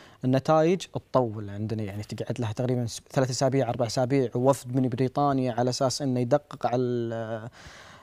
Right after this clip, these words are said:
ال-، الامتحانات وهالأمور. لا، طالبنا بتسريعها، وإن شاء الله راح تنفذ من هالكورس،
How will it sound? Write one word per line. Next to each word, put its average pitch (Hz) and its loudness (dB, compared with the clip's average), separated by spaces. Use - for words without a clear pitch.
ال-، 110 -4
الامتحانات 135 4
وهالأمور. 143 4
لا، 147 4
طالبنا 143 6
بتسريعها، 156 0
وإن 139 2
شاء 143 2
الله 135 4
راح 120 0
تنفذ 139 0
من 131 2
هالكورس، 147 2